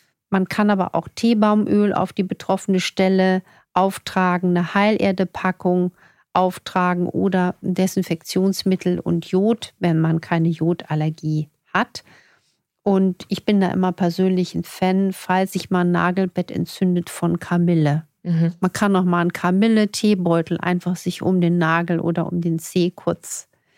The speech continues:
Speaker 1: äh, schlingen, bis das getrocknet ist. Da hat man schon eine schöne Heil-, ja, Heilmaßnahme, ähm, ge-, gefunden. Und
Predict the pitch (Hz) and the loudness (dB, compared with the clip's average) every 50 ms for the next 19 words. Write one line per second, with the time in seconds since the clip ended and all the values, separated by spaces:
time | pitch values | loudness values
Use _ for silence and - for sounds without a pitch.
0 | _ _ _ - _ _ _ _ _ - 196 196 196 196 196 196 202 196 - _ | _ _ _ -20 _ _ _ _ _ 0 0 2 2 2 2 0 0 -2 -6 _
1 | _ _ _ _ _ - - - - - 240 247 254 262 269 269 269 269 254 233 | _ _ _ _ _ -4 -2 0 2 4 4 6 6 6 6 6 6 4 2 0
2 | - 208 - - - 196 196 - - 196 - - - - 196 202 - - 208 196 | -2 -4 -2 0 0 -2 -2 -2 -6 -8 -6 -4 -2 -2 -2 -2 0 0 -2 0
3 | 180 - - 180 - - 190 180 175 175 - _ 185 180 175 - - 175 175 170 | 0 -2 -6 -6 -4 -2 -2 -2 -2 -4 -4 _ -2 -2 -2 -2 -2 -2 0 0
4 | 175 170 - - - 190 190 185 185 185 180 180 - _ _ _ _ _ _ _ | 0 -2 -2 0 0 2 2 4 4 2 2 0 -4 _ _ _ _ _ _ _
5 | - - - - - _ _ _ - - - 175 180 180 180 180 180 185 185 - | -20 -20 -20 -20 -20 _ _ _ -6 -2 0 2 2 2 4 2 2 0 -2 -6
6 | _ _ _ _ _ _ _ _ _ _ _ _ _ - 202 190 165 156 143 151 | _ _ _ _ _ _ _ _ _ _ _ _ _ 0 0 2 2 0 0 -4
7 | - _ _ _ _ _ - - - 185 196 202 214 196 180 180 180 - - 190 | -8 _ _ _ _ _ -8 -2 0 2 4 4 4 4 2 0 -2 -2 -2 -2
8 | 170 160 165 165 165 170 165 170 - - - - 151 156 151 156 156 - - - | 0 0 0 0 0 0 0 -2 -4 -6 -8 -6 -6 -4 -4 -6 -6 -6 -6 -6
9 | 110 - - - - - - _ _ _ - 147 110 107 - - 156 - _ _ | -6 -8 -10 -12 -14 -20 -20 _ _ _ -8 -6 -6 -6 -10 -14 -16 -20 _ _
10 | _ _ _ _ _ _ _ 170 160 - - - 262 269 254 226 185 165 156 160 | _ _ _ _ _ _ _ -6 -6 -2 0 4 4 6 6 4 4 2 0 -2
11 | - - - - - - - _ - 233 240 233 | -6 -10 -14 -14 -14 -14 -6 _ 0 0 0 0